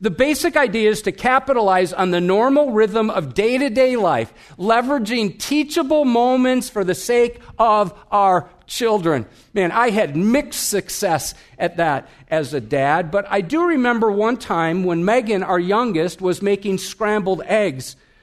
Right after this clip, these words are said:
and she commented that the eggs are very fragile. And I said, I can't believe I actually said this 'cause I think it was helpful. I said, "Well, Megan,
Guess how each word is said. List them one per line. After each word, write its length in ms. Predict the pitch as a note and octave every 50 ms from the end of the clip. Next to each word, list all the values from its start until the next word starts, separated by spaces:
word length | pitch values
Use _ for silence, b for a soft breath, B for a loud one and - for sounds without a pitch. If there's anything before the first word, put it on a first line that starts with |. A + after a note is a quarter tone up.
| b b b b b b b b -
and 140 | F#3+ F3
she 140 | - - A3+
commented 800 | - - - C4+ D#4 E4 D#4 B3+ G#3 E3+ D3+ - - E3+ D#3+ D3
that 320 | E3 E3+ E3+ E3 - - D#3+
the 200 | F#3+ F3 - B3
eggs 280 | B3 C4+ G3+ F3+ E3
are 80 | F3+ E3+
very 240 | E3+ G3+ G3 F#3 E3
fragile. 640 | - - G#3+ A3 A#3+ C4 A#3 E3+ D#3 D3 A2 G2+ - _ _ _ _ _ _ _ _ _ _ _ _ _ _ _ _ _ _ _ _ -
And 140 | G3+ G#3 A3
I 340 | F3+ A3+ C4+ D4 D#4+ E4 D4+
said, 580 | - - - - A#3 F#3 D#3 D#3 D#3 F#3 A#3+ A3+
I 840 | - - - - _ _ _ _ _ _ _ _ _ _ _ - -
can't 180 | - A3+ G#3+ G#3+
believe 280 | G#3+ G#3+ A3+ A3+ G#3
I 120 | G#3+ G#3+ G#3+
actually 320 | G3+ G3 - - F#3+ E3
said 340 | - - - C3 B2+ C3+ E3+
this 220 | C3 C#3+ D3+ -
'cause 160 | - - D#3+ D#3
I 80 | D#3+
think 140 | F#3 G#3+ G3+
it 80 | F3 D3+
was 140 | C#3+ C3+
helpful. 440 | E3 F#3+ C4 - - - A2+ A2 B2+
I 120 | C3 C#3 C#3
said, 200 | - - E3+ D#3
"Well, 160 | D#3 D#3 D3+
Megan, 460 | D3+ D#3+ F3+ G#3+ G#3+ F3 D3 C3 b